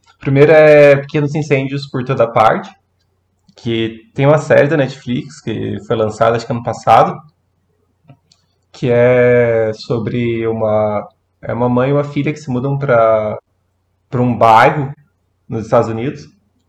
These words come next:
tipo, dentro dos Estados Unidos, aqui é um bairro todo organizado, blá, blá, blá. E, bem, enfim, daí acontecem mil coisas e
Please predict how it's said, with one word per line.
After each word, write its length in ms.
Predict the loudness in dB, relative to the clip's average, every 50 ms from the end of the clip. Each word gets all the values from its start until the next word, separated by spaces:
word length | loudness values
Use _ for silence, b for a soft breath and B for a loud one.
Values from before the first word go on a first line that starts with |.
| _ _
tipo, 200 | -20 -18 -16 -10
dentro 240 | -2 0 0 0 0
dos 60 | -4 -2
Estados 200 | 0 0 0 0
Unidos, 220 | -2 -4 -4 -4
aqui 140 | -4 -2 -2
é 20 |
um 100 | 0 2
bairro 220 | 4 4 2 2 0
todo 160 | -2 -2 -2
organizado, 560 | -2 -2 -4 -4 -4 -2 0 0 0 0 0
blá, 100 | -2 -4
blá, 140 | -6 -4 -2
blá. 200 | 0 0 -2 -2 -6 _ _ _ _ _ _ _ _ _ _ _ _ -12
E, 100 | -10 -6
bem, 240 | -4 -4 -4 -4
enfim, 200 | -4 -6 -6 -4
daí 160 | 0 0 0 0
acontecem 500 | 0 -2 -2 2 2 2 2 0 -4 -8
mil 120 | -8 -8 -6
coisas 580 | -4 -2 -2 -2 -2 -4 -6 -6 -8 -8 -10
e 420 | -12 -12 -12 -10 -10 -10 -10 -12